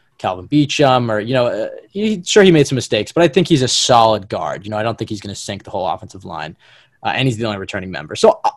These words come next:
I actually, I do think it's solid enough. I, I do think the, you know, uh, Alex Lewis, Greg Van Roten, you have Cameron Clark, who you drafted, who I don't think is gonna be ready, but, you know, maybe he play, you mean, the Jets,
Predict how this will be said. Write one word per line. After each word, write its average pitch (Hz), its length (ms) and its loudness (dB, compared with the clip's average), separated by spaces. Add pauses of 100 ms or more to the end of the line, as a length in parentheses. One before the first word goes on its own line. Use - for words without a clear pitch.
(140)
I 214 220 6
actually, 220 240 2
I 170 80 6
do 180 180 4
think 160 220 2
it's 123 140 -2
solid 101 300 0
enough. 76 260 -12
I, 107 60 0
I 113 280 -4
do 139 180 2
think 143 220 -2
the, 120 240 -2 (380)
you 120 120 -4
know, 95 120 -6
uh, 87 300 -8
Alex 156 340 4
Lewis, 143 320 4
Greg 131 240 0
Van 127 160 -2
Roten, 120 320 0
you 113 80 -4
have 107 100 -10
Cameron 127 420 -2
Clark, 120 380 -2
who 120 60 -6
you 110 80 -4
drafted, 113 480 0
who 160 60 6
I 190 60 8
don't 202 140 8
think 160 140 0
is 127 100 0
gonna 139 120 0
be 131 100 -2
ready, 123 260 0
but, 120 220 -4
you 127 80 -4
know, 120 80 -6
maybe 123 280 -4
he 131 260 -6
play, 117 380 -2
you 151 100 0
mean, 131 180 -2
the 117 80 -4
Jets, 175 380 2